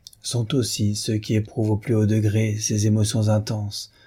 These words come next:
vainement demandées par tant d'imagination déréglée aux révoltes et aux complications. « Agathe », reprit Liébaud après un silence, « les choses que j'ai à vous dire sont si graves, si intimes,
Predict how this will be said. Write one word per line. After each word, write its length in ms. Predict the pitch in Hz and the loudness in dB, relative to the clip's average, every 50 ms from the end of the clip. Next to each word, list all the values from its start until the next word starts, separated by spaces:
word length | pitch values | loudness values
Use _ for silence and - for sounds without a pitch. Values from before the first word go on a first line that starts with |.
| - - - | -16 -10 -6
vainement 540 | 117 107 113 107 107 107 107 104 107 107 | -2 0 2 4 4 4 6 6 4 4
demandées 480 | 104 113 110 110 110 110 110 113 110 104 | 4 2 2 2 2 2 2 0 0 -2
par 360 | 107 - 98 92 90 - - | -2 -2 -2 -2 -2 -4 -6
tant 200 | - 104 101 98 | -4 -2 -2 0
d'imagination 760 | 95 95 101 101 98 95 98 104 104 95 95 - - 107 101 | 0 0 0 2 0 0 0 0 0 0 0 0 0 0 0
déréglée 640 | 95 104 98 95 104 101 - - 101 95 92 98 - - _ - | 2 2 0 0 -2 -2 -2 0 0 0 0 -2 -6 -10 _ -4
aux 120 | 131 104 | -2 0
révoltes 560 | 101 104 98 92 98 95 95 95 95 - - | 0 0 0 0 0 0 0 0 -2 -2 0
et 60 | 104 | 0
aux 100 | 98 95 | 0 0
complications. « 800 | - - 107 95 - 104 101 107 98 - - - - 101 95 - - _ _ _ _ _ _ _ _ _ _ _ _ _ _ _ _ _ _ _ _ _ _ _ _ _ _ _ _ _ _ _ _ _ _ _ _ _ _ _ _ _ _ _ - | -2 -2 -4 -2 -2 -2 0 0 0 0 -2 -4 -4 -4 -6 -8 -10 _ _ _ _ _ _ _ _ _ _ _ _ _ _ _ _ _ _ _ _ _ _ _ _ _ _ _ _ _ _ _ _ _ _ _ _ _ _ _ _ _ _ _ -2
Agathe », 500 | 180 139 120 135 117 113 110 - - _ _ _ _ _ _ _ _ _ _ _ _ _ _ _ _ _ _ _ _ _ _ _ _ | 0 0 2 0 0 -2 -4 -8 -14 _ _ _ _ _ _ _ _ _ _ _ _ _ _ _ _ _ _ _ _ _ _ _ _
reprit 280 | - - 107 104 - 113 | -4 -2 -2 0 0 0
Liébaud 320 | 104 101 104 98 110 110 | 2 4 4 4 4 4
après 260 | 104 98 - - - 104 | 4 2 2 0 0 0
un 80 | 95 | 0
silence, « 640 | - - 104 101 101 98 98 98 - - - - _ _ _ _ _ _ _ _ _ _ _ _ _ _ _ _ _ _ _ _ _ _ _ - | 0 0 0 0 0 0 -2 -4 -8 -10 -10 -14 _ _ _ _ _ _ _ _ _ _ _ _ _ _ _ _ _ _ _ _ _ _ _ -2
les 100 | 135 120 | -2 0
choses 280 | - - 143 135 - | 0 0 0 -2 0
que 100 | - - | 0 0
j'ai 120 | 131 123 131 | 0 2 2
à 40 | 127 | 2
vous 120 | 135 135 | 4 4
dire 180 | 131 135 127 - | 4 4 2 2
sont 140 | - 156 | 0 0
si 160 | 117 - - 127 | 0 0 0 0
graves, 440 | 135 113 117 120 120 113 110 107 104 - | 0 0 0 0 -2 -2 -4 -6 -10 -10
si 220 | - - - 113 | -8 -4 -2 0
intimes, 500 | 107 104 107 - 127 120 113 101 98 | 0 0 0 0 0 0 0 0 -2